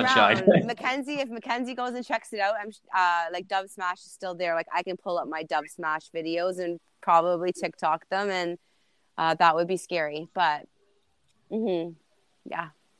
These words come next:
Speaker 1: Yeah, she sees it now. She's pulling it up right now. She's like,
Speaker 2: <laughs>
Speaker 1: "Okay, it's an earlier platform." Yeah, it's really, it's really, like, it, it really, no one really uses it anymore. So,
Speaker 2: Yeah,
Speaker 1: okay.
Speaker 2: it went, like, really high and then just disappeared. And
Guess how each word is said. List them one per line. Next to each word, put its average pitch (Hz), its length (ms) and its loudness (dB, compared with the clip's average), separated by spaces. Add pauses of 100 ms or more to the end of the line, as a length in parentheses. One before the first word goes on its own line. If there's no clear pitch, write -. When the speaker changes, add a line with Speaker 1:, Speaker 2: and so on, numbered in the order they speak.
(200)
Speaker 1:
Yeah, 127 200 8
she 185 200 8
sees 180 300 6
it 151 80 0
now. 135 180 10
She's 156 200 0
pulling 160 380 8
it 131 100 6
up 123 180 10
right 117 180 8
now. 117 340 6
She's 135 140 2
like, 123 240 8
Speaker 2:
<laughs> - 0 -
Speaker 1:
"Okay, 131 400 6
it's 110 100 -2
an 139 80 2
earlier 135 340 8
platform." 110 680 6
Yeah, 117 260 10
it's - 280 -2
really, 131 440 6
it's 135 240 4
really, 156 280 6
like, 123 240 6 (1000)
it, 160 200 2
it 160 120 4
really, 165 300 6
no 160 140 8
one 180 160 4
really 135 220 4
uses 120 360 0
it 104 80 4
anymore. 98 400 0
So, 104 260 6
Speaker 2:
Yeah, 214 240 10
Speaker 1:
okay. 202 80 8
Speaker 2:
it 196 60 4
went, 214 180 2
like, 208 220 0
really 214 220 0
high 196 240 4
and 190 140 -4
then 190 160 -4
just 180 240 -10
disappeared. 147 640 -8
And 160 460 2